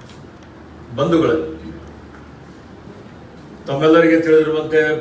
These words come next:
ಬರುವ ಮೇ ಏಳನೇ ತಾರೀಕಿಗೆ ಎರಡನೇ ಹಂತದಲ್ಲಿ ನಮ್ಮ ಬೀದರ್ ಜಿಲ್ಲೆಯ ಲೋಕಸಭೆ ಚುನಾವಣೆ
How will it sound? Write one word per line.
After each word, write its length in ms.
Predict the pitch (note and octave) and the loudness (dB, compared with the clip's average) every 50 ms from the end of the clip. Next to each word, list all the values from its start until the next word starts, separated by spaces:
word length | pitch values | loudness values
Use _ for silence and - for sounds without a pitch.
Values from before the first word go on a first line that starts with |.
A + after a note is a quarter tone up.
| - - - - - - - - - - | -8 -12 -18 -20 -20 -20 -20 -20 -12 -8
ಬರುವ 200 | C3 C3+ C#3 C#3+ C#3+ C#3+ C3+ | -6 -6 -4 -4 -4 -4 -2
ಮೇ 120 | C3+ D3 D#3+ D#3 D3 C#3+ | 0 0 0 2 2 0
ಏಳನೇ 220 | D#3 D#3 D3+ D3+ D3 - C#3+ | 0 0 0 -2 -2 -2 -2
ತಾರೀಕಿಗೆ 460 | C3+ C3 C3+ C3 C3+ C3+ C3+ D#3+ D#3 D3+ C3 E3 | -4 -4 -4 -6 -8 -6 -4 -2 -2 -2 0 -2
ಎರಡನೇ 280 | E3+ E3 D#3 D#3 E3+ D#3+ - - | -2 -2 0 0 0 0 0 -2
ಹಂತದಲ್ಲಿ 500 | - - - - - A#2+ A#2+ - D#3 D#3+ E3 - - - - - - G#2+ A#2 | -4 -6 -8 -8 -8 -8 -6 -6 -6 -6 -8 -8 -12 -14 -16 -18 -16 -14 -12
ನಮ್ಮ 140 | A#2+ B2 B2+ A#2 - | -8 -6 -6 -6 -6
ಬೀದರ್ 360 | - C3+ D3+ C#3 C#3+ C#3 B2+ A2 A#2 | -6 -6 -6 -4 -4 -6 -6 -8 -10
ಜಿಲ್ಲೆಯ 260 | A#2+ A#2+ B2 C3 C#3 - A#2 | -10 -8 -8 -8 -6 -6 -8
ಲೋಕಸಭೆ 380 | - B2+ - - C3 A#2+ A#2+ A#2 A#2 - | -8 -10 -10 -10 -12 -10 -10 -10 -10 -10
ಚುನಾವಣೆ 380 | A#2 A#2 A2+ A2+ A#2 A#2 B2 | -12 -10 -10 -8 -8 -8 -8